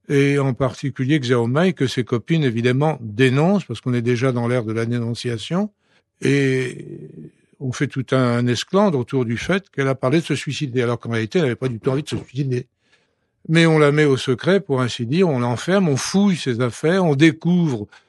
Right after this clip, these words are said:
son petit journal de jeune fille dans lequel elle a, avec, euh, le romantisme de son âge, parlé comme d'une héroïne, euh, enviable de,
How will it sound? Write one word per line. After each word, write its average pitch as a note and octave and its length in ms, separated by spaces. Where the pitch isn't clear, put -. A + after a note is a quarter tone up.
son C#3+ 280
petit D3 560
journal C#3 520
de C3+ 80
jeune B2 260
fille G3 460
dans C3+ 120
lequel C#3+ 560
elle A#2+ 220
a, C#3+ 260
avec, A#2+ 320
euh, A#2 200
le A#2 80
romantisme B2+ 680
de B2 120
son B2+ 300
âge, D3 360
parlé C3+ 520
comme A#2+ 300
d'une A#2+ 240
héroïne, C3 640
euh, A2 500
enviable B2 840
de, A#2 800